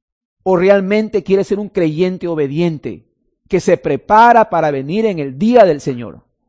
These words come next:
Si hiciéramos el discipulado a las ocho de la mañana,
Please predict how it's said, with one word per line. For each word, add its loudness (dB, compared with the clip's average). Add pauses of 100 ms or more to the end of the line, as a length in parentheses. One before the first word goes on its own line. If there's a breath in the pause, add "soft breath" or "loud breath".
(1400)
Si -20
hiciéramos -4
el -4
discipulado -2
a -2
las -8
ocho -10
de -6
la -8
mañana, -14